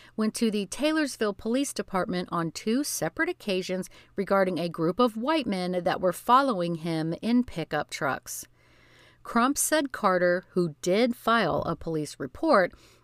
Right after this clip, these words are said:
asked officers for a ride to his hotel because he was afraid, but they told him no and said they are not a taxi service.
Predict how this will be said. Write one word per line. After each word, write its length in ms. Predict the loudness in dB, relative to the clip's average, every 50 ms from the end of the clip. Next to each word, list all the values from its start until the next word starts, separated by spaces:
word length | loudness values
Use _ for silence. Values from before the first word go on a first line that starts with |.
| _ _
asked 340 | 4 6 6 6 4 0 -4 -2
officers 580 | 0 0 0 0 -2 -6 -4 -4 -4 -4 -6 -6
for 260 | -4 -2 0 0 0
a 60 | 0
ride 340 | 0 0 2 2 0 0 0
to 80 | -2
his 200 | -2 -2 -2 -4
hotel 380 | -4 -6 -6 -6 -4 -4 -4 -2
because 360 | -2 -4 -4 -4 -4 -4 -4
he 160 | -4 -4 -4
was 180 | -2 -2 -4 -4
afraid, 600 | -4 -6 -6 -4 -2 0 0 2 2 0 0 -2 -6 -16 -20 -20 -20 -12 -8
but 140 | -6 -4 -2
they 140 | 0 -2 -2
told 280 | 0 2 2 2 4
him 240 | 4 4 4 4 4
no 360 | 4 4 4 4 4 2 2
and 120 | 0 -2 -4
said 240 | -2 -2 -2 -2 0
they 160 | -2 0 0
are 180 | 0 0 -2
not 280 | -2 -2 -4 -4 -4 -6 -6
a 120 | -8 -8 -8
taxi 500 | -6 -4 -2 -2 -2 -4 -6 -8 -8 -6
service. 800 | -6 -4 -2 -2 0 0 -2 -4 -6 -8 -8 -10 -12 -12 -14 -16